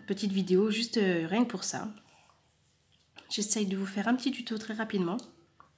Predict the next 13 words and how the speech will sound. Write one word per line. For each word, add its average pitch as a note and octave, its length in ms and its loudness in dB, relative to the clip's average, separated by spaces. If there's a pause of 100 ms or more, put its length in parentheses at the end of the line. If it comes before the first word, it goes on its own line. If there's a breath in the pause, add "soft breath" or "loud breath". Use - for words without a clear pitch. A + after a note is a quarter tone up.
(800 loud breath)
Les G3 100 -6
semaines G3 320 0
sont F3 220 -6
un F#3 120 -4
petit G#3 160 -10
peu, G#3 280 -6
on F3+ 60 -4
va D#3+ 60 -4
dire, F3+ 340 -4 (220)
un F#3+ 60 -6
peu G#3 160 0
trop - 260 -6
courtes - 400 -10